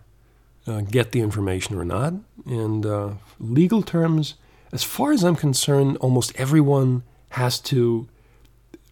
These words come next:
well, prepare themselves to get flagged at some point because of copyright issues. And some bands out there have lawyers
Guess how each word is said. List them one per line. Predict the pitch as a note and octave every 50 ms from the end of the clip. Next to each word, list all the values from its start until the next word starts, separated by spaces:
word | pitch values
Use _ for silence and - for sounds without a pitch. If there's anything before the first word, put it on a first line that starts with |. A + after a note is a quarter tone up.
| _ - _ _ _ _ -
well, | - - A#2 A#2+ A#2+ A2+ A2 A#2 G2+ - - - -
prepare | - C3 A2 - - B2+ C3 D3+
themselves | D3 C#3 B2+ - - A2 G#2 G2+ F#2
to | - -
get | G2 G#2 G2+ - - - -
flagged | - - - A#2 G2+ G#2 G2+ E2+ E2+ D#2 -
at | - F2+ -
some | - - G#2 A2+ A2+
point | A2+ - F2+ D#2+ - F2 E2 - -
because | - F#2 - - F#2+ F2
of | F2+ -
copyright | - - G#2+ G#2+ - A2+ F2+ E2+ D#2+ E2+
issues. | D#2+ - - - G#2 F#2 F2+
And | F2+ F#2 F2
some | - - A#2 A2 G#2+ G#2
bands | F2+ F#2+ G2 G2 G2+ G#2+ A#2+ B2+ B2+ - - - - -
out | - A2+ G#2 A2 A2 -
there | - G2 F2 F#2
have | F#2+ G2 G2+ F#2+ F2+ F#2 F#2+ F#2
lawyers | F#2 F#2 F#2 F#2+ G#2 A#2 A#2 A2 -